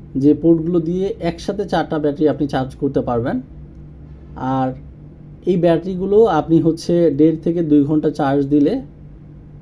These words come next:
I hope যে দুই থেকে আড়াই মাস ব্যবহার করতে পারবেন।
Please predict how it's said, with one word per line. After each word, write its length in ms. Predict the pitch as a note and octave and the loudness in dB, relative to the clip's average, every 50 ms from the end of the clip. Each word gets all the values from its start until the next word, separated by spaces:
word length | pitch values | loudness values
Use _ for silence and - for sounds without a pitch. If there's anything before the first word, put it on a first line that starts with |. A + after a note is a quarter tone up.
| - - - - - | -20 -20 -20 -20 -14
I 160 | - - C#3 C#3+ | -8 -4 -2 0
hope 220 | C3+ D#3 D3+ C#3+ | 2 2 2 2
যে 300 | C#3 D3 D#3+ D#3+ D#3+ D3+ | 0 0 2 4 4 4
দুই 240 | C#3 C#3+ D3 D3+ D#3 | 4 4 4 4 4
থেকে 600 | D#3 - D#3+ D3+ - E3 D#3+ D#3+ D#3 D3 - - - | 2 0 -2 0 0 0 2 2 2 2 0 -2 -8
আড়াই 320 | - C3 C3 C#3 C#3+ D3 | -8 -4 -2 0 0 2
মাস 320 | D3 D3+ D3+ D3 - - | 2 0 0 -2 -4 -6
ব্যবহার 400 | E3 D3 C3+ C3+ B2+ C3 D3 D#3+ | -6 -4 -2 -2 -2 -2 -2 -4
করতে 260 | C3+ C#3 C#3+ C3 C#3+ C#3+ | -2 -4 -4 -4 -4 -6
পারবেন। 380 | C#3+ C#3+ B2+ B2 C#3 D#3 A#3+ | -4 -4 -6 -6 -6 -6 -8